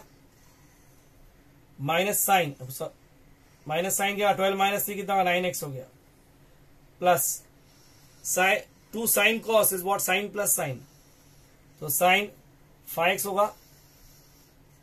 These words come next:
प्लस sine three x minus two x will be sine x, समझा? नहीं समझा? This will look like what? One upon four.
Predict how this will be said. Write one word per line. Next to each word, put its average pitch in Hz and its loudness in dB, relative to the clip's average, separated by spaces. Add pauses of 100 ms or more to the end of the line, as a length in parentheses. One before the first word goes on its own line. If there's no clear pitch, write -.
(880)
प्लस 180 4 (680)
sine 185 2
three 185 0
x - -8
minus 196 -2
two 196 -4
x 190 -8
will 190 -8
be 202 -6
sine 175 0
x, - -8 (460)
समझा? 175 0 (240)
नहीं 170 -6
समझा? 151 -8 (1900)
This 139 -6
will 180 -8
look 180 -4
like 190 2
what? 180 2
One 180 4
upon 190 0
four. 196 -4